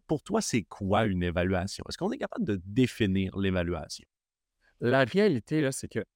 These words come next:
Speaker 2: ce que j'ai remarqué avec le temps, en parlant avec tout le monde, les, les élèves ou les, les compères,
Speaker 1: Ouais.
Speaker 2: c'est que les,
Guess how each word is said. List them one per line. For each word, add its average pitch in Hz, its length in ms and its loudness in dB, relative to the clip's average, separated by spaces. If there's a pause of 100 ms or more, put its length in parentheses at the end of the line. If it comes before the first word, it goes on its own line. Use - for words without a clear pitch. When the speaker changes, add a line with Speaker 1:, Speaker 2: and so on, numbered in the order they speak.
(280)
Speaker 2:
ce - 80 -20
que 123 120 0
j'ai 127 120 2
remarqué 123 340 0
avec 120 300 0
le 95 100 -6
temps, 117 160 -2
en 120 80 0
parlant 104 240 -4
avec 98 220 -4
tout 107 100 -10
le 101 60 -4
monde, 98 320 -6
les, 98 200 -6
les 98 220 -6
élèves 101 260 2
ou 101 80 -4
les, 95 220 -8
les 90 140 -8
compères, 107 500 -2 (100)
Speaker 1:
Ouais. 95 140 -4 (300)
Speaker 2:
c'est 110 80 -2
que 127 200 4
les, 123 300 -2